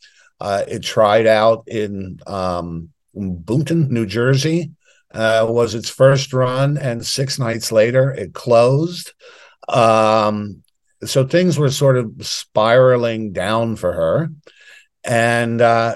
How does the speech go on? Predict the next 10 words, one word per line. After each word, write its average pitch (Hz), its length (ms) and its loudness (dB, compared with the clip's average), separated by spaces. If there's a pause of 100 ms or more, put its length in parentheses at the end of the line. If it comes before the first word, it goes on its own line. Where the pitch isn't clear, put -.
she - 220 -4
ended 175 200 0
up 156 120 -2
going 147 300 2
to 127 80 -4
Europe 127 500 0 (1120)
for 120 200 -2
an 113 80 -4
extended 113 500 -4
period 120 600 0